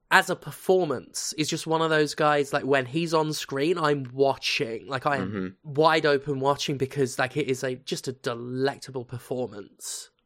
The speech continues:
Speaker 1: So I really like that. So it was good to see. Uh, and it was, it was interesting to see the conclusion that he did sort of, like, have a proper change of heart,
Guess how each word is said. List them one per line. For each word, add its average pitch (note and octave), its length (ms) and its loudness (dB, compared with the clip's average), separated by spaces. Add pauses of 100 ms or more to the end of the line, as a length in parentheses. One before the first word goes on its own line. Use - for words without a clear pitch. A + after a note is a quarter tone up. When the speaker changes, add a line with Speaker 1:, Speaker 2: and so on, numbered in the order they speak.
Speaker 1:
So - 200 -4
I C3+ 60 2
really C3 360 -2
like A#2+ 300 -10
that. A2+ 240 -16 (280)
So D#3 140 0
it - 20 -2
was B3 100 -4
good D4+ 180 0
to A#3 100 0
see. C3 380 2 (460)
Uh, C3+ 520 2
and C#3 120 2
it D3+ 60 2
was, D3+ 300 -2
it E3 100 -8
was E3 120 -4
interesting E3 520 -4
to C#3 140 -14
see C3+ 680 0 (180)
the A3 100 2
conclusion G3+ 540 0
that D#3+ 140 0
he D#3 120 -4
did D3 280 0
sort E3+ 320 -2
of, F3+ 240 0 (100)
like, F3 180 2
have E3+ 180 2
a F3 40 -2
proper F3+ 280 -4
change F3 320 -4
of F3 100 -6
heart, F3 380 -2